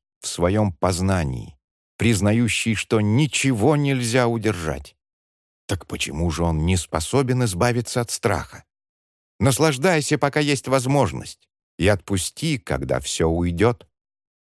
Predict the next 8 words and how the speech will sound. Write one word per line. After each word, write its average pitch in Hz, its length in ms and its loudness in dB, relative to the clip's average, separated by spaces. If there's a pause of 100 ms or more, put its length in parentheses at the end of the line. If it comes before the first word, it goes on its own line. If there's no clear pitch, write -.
(140)
Это 107 200 2
ход 147 240 2
жизни, 110 520 -2
который 101 500 -2
не 92 240 2
под - 260 -2
силу 95 540 -4
изменить 76 500 -2